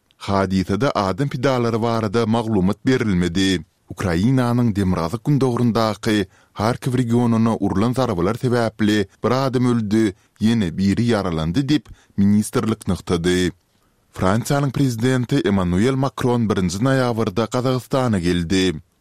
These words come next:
Bu onuň uzak wagtdan bäri Russiýanyň arka howlusy hasaplanan Merkezi Aziýa regionuny amala aşyran saparynyň çägindäki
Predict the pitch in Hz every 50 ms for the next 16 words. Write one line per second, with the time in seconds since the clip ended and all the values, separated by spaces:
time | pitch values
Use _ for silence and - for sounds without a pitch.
0 | _ - 101 117 147 - - 135 131 131 131 127 113 - 110 95 110 147 - -
1 | 131 120 110 - - 123 120 123 123 120 120 117 113 110 117 113 110 107 95 _
2 | _ - - 117 127 127 - - 117 98 90 85 80 - 87 92 - - - 147
3 | 135 151 151 131 120 110 - 123 113 117 117 - 127 123 - - 120 110 113 113
4 | 113 113 104 - _ _ _ - 107 107 107 101 - - 101 92 110 98 113 131
5 | 139 123 131 139 131 131 120 117 123 120 117 113 113 117 117 113 - 85 92 92
6 | 92 95 113 107 107 131 131 120 - 123 117 123 120 110 - 123 117 - 117 110
7 | 110 113 113 107 - 120 113 110 110 110 107 101 107 104 101 98 90 - 113 113
8 | 110 98